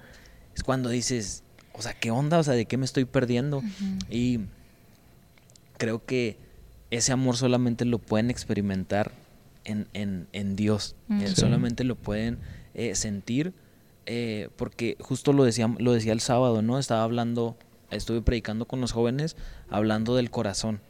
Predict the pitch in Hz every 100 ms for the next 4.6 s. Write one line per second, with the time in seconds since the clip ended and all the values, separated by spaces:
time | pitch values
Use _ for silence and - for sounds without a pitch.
0 | - - - 95 - 95 104 95 - 98
1 | - 98 95 92 - - - - 87 101
2 | 117 - 120 123 123 - 117 - 104 110
3 | - 113 131 143 - 104 107 107 113 113
4 | 110 104 98 92 113